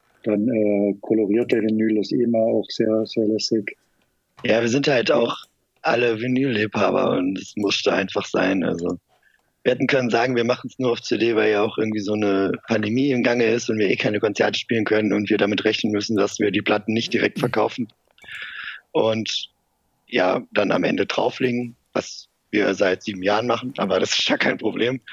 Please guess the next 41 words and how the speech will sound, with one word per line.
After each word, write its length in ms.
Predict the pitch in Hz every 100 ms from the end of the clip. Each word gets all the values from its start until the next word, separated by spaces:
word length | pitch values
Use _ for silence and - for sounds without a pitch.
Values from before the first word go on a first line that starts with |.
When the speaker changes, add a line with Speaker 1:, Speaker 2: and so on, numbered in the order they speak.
| -
Speaker 2:
Man 100 | -
macht 180 | 110 107
es 120 | 110
ja 180 | 113 101
irgendwo 260 | 110 113 110
auch 240 | - 110
aus 160 | 107 -
Passion 460 | 113 117 131 127 - - - - - _ _
oder 200 | - 107
aus, 180 | 107 -
äh, 380 | - 104 98 90
beziehungsweise 560 | - - 113 113 107 101
aus 140 | 101
Leidenschaft 600 | 107 113 117 107 117 -
und 500 | 107 110 110 - - - _ 101
deshalb, 400 | - 95 95 - _ _ _ _ _ _ _ _ _ _ _ -
ja, 160 | 110
eine 180 | 92 -
eigene 300 | 147 135 127
Vinyl 320 | 123 135 147
von 180 | - 117
seiner 200 | 117 107
eigenen 260 | 120 120 104
Band 240 | 107 120
in 60 | 117
der 160 | 104
Hand 160 | 110 113
zu 100 | 107
haben, 180 | 107 110
ist 140 | -
halt 140 | 101
schon, 400 | - 120 123 123 - - - - - - - - _ _ _ _ _ _
ja, 240 | 156 107 - - _ _ _ -
dann 180 | 110 120
kriegt 220 | 113 117
man 100 | 120
ein 40 |
bisschen 220 | 127 143 135
Gänsehaut. 520 | 104 85 78 78 - _ _ - - - - -
Speaker 1:
Ja, 160 |
das 60 | 135